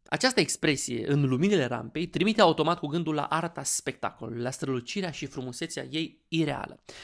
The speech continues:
E atât de utilizată încât nimeni nu se mai întreabă ce e rampa de fapt. Rampa este partea din față a scenei, ușor înălțată față de public, cu o diferență de zero nouăzeci sau un metru și zece față de sol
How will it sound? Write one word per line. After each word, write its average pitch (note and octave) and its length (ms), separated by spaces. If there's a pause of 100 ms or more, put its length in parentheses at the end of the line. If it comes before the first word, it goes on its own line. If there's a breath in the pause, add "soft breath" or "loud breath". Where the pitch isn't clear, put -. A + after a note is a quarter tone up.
(140 loud breath)
E D#3 100
atât D3+ 180
de A3+ 60
utilizată D#3 680
încât D#3+ 340
nimeni F#3+ 380
nu D#3+ 80
se D#3 140
mai D3 200
întreabă D3 400
ce G#3 360
e C#3 80
rampa D3+ 840 (140)
de E3+ 140
fapt. - 460 (320 loud breath)
Rampa A3 540
este G#3 220
partea A3+ 680
din C3+ 220
față F#3 460
a - 200
scenei, C3+ 440 (200 loud breath)
ușor A3 440
înălțată D3 580
față C3 260
de A#2 120
public, F3+ 400 (120)
cu F3 120
o E3 80
diferență D3+ 680
de C#3 320 (380)
zero D3 260
nouăzeci C#3 420
sau C3 200
un B2 100
metru C#3+ 240
și C3+ 160
zece C3+ 500
față E3+ 280
de C#3 100
sol C#3 360